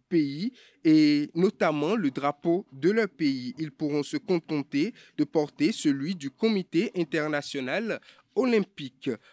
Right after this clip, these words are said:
Autre information pour finir, Khadija El Mahdi est sacrée championne de boxe du monde de poids lourd. La boxeuse marocaine s'est offerte la médaille d'or au championnat du monde de boxe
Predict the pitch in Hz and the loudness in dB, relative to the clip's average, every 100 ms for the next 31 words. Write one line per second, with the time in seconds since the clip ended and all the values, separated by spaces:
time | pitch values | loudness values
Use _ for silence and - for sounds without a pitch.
0 | _ 180 180 - 147 - 175 - 165 165 | _ 0 0 0 -4 0 -2 2 2 0
1 | 160 185 156 - 175 - 165 156 160 262 | 0 -2 -2 -4 -10 -2 0 2 2 2
2 | - - _ _ _ - 214 175 190 170 | -4 -20 _ _ _ 4 4 4 -6 2
3 | 196 165 - 160 160 170 165 151 135 170 | 2 2 2 2 2 4 2 0 -4 0
4 | 254 277 - - - 160 156 147 - - | 0 0 -6 -8 -6 2 2 2 -2 -2
5 | 226 - 214 147 - 175 - 165 180 233 | -2 -2 -2 -2 0 -2 -2 2 2 2
6 | 165 - - - - 135 151 151 135 127 | -2 -4 -20 -20 -20 -2 4 4 4 4
7 | 160 - - 156 127 135 160 139 196 247 | 4 4 -2 0 -2 0 4 4 4 2
8 | 214 123 _ - 139 127 127 165 147 139 | 0 -2 _ -2 -2 -2 0 2 2 0
9 | 127 113 _ - 139 139 151 - - 147 | -6 -8 _ -4 -2 0 0 0 0 0
10 | 139 135 151 151 151 - 143 226 196 - | 0 0 0 -2 -8 -2 0 0 -2 -4
11 | 147 143 135 - 185 - 165 247 - 131 | -4 -4 -4 -4 -4 -4 -6 -6 -10 -18
12 | - - 143 160 190 190 190 151 139 156 | -18 -8 0 2 4 4 2 2 2 4
13 | 240 - 170 151 147 - 254 247 196 156 | 4 0 0 2 2 0 -2 0 0 2
14 | 143 208 175 143 135 226 214 135 135 123 | 2 0 0 0 0 0 -2 -2 -4 -2
15 | 139 220 - | -2 -2 -8